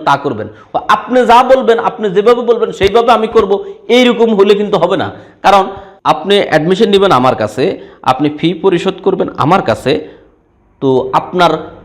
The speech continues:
সকল দায় দায়িত্ব তো আমার। আপনাকে কি কি পড়াতে হবে, আরও কি পড়াতে হবে, কিভাবে পড়ালে ভালো হবে, কি বাদ দিলে ভালো হবে, কিভাবে প্রস্তুতি নিলে ভালো হবে, ইনশাল্লাহ এই সকল দায়িত্ব নিয়েই আমি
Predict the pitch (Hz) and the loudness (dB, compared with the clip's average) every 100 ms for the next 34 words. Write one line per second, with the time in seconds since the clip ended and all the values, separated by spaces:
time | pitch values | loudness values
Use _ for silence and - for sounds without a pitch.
0 | - - 262 269 311 240 233 185 202 196 | -20 -4 0 2 2 4 4 4 0 0
1 | 208 220 135 110 98 - 165 - 220 277 | -2 -2 -2 -6 -12 -10 -8 -6 -6 -8
2 | - 294 285 277 240 208 214 190 151 147 | -2 0 0 2 4 4 4 2 2 4
3 | 233 294 285 233 202 196 196 170 - 226 | 4 2 0 2 2 2 0 -4 -6 0
4 | 277 277 247 240 240 214 196 180 180 175 | 0 2 2 4 4 2 4 2 0 -4
5 | 233 214 214 196 240 262 233 208 180 180 | -8 0 2 2 0 2 4 4 2 2
6 | 160 - - _ 190 254 269 269 240 208 | -4 -10 -20 _ 2 2 2 -2 -4 -4
7 | 190 196 190 151 151 143 135 - - - | -10 -10 -6 -4 -4 -4 -8 -12 -18 -6
8 | 165 160 175 127 110 92 - - 143 - | -4 -2 0 2 2 0 -6 -6 -6 -4
9 | 143 135 214 220 147 143 135 - - 135 | -8 -2 0 0 4 2 2 -4 0 0
10 | 127 - - 110 123 147 220 202 147 | 0 -8 -14 -6 0 4 6 4 2